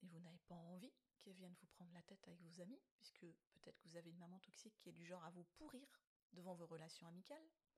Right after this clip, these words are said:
Il y en a qui sont comme ça. Donc pourquoi vous avez fait ce choix, en sachant déjà à la base que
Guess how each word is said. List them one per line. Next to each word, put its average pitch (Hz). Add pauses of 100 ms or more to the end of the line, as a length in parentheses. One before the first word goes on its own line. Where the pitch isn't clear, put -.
(460)
Il 175
y 165
en 156
a 151
qui 156
sont 170
comme 175
ça. 269 (420)
Donc 208
pourquoi 294 (220)
vous 185
avez 175
fait 311
ce 240
choix, 180 (420)
en 180
sachant - (100)
déjà 165 (100)
à 156
la 180
base 220
que 233